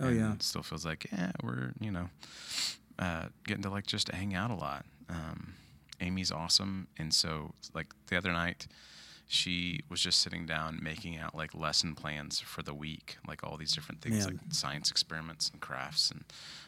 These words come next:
Speaker 2: those kind of things.
Speaker 1: It's amazing how all of a sudden we're all homeschoolers.
Speaker 2: Yeah, yeah.
Speaker 1: It's a crazy,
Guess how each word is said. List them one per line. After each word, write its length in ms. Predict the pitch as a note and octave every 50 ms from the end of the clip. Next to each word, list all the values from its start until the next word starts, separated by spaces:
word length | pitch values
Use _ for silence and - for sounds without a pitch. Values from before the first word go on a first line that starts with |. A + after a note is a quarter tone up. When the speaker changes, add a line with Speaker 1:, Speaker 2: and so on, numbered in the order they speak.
| - -
Speaker 2:
those 160 | - F2 - -
kind 180 | - E2+ E2+ E2+
of 60 | -
things. 340 | - F2+ F#2 G2+ - - - -
Speaker 1:
It's 140 | C3 - -
amazing 380 | D3 D3+ F3 F#3+ F#3 F3+ D#3 D3+
how 120 | C#3 C3
all 160 | C3 B2 B2+
of 100 | B2 A#2
a 60 | A#2
sudden 380 | - - C3 A#2+ A#2 A2+ A2 A2
we're 240 | G#2+ G#2+ G#2+ B2+ - - -
all 260 | C3 A#2 A#2 A#2 A2+
homeschoolers. 800 | G2 G2+ A2 G#2+ G#2 - - A#2 A2 G#2 G#2 G2 - - - - - -
Speaker 2:
Yeah, 220 | F2+ F#2+ F2 - - - - - - -
yeah. 180 | - F2 E2+ D#2+
Speaker 1:
It's 160 | B2+ B2 -
a 40 | G#2+
crazy, 520 | - - B2+ B2 A#2+ A2+ A2+ G#2+ G2+ F#2+